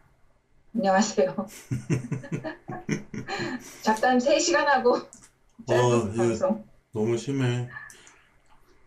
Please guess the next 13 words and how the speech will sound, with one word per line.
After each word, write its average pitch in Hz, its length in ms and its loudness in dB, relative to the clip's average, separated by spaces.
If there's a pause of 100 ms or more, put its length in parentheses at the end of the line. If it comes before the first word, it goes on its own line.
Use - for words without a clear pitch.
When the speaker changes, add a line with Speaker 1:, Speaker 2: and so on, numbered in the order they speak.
(800)
Speaker 2:
아니, 156 220 4
근데 170 380 6
요새 147 480 4
우리가, 147 600 4 (960)
요새 135 220 0
우리가 139 360 4
그, 127 600 0 (1400)
이상하게 127 480 2
그 113 240 0 (240)
녹음 120 300 4
안 117 100 0
할 131 160 0
때는 123 480 -2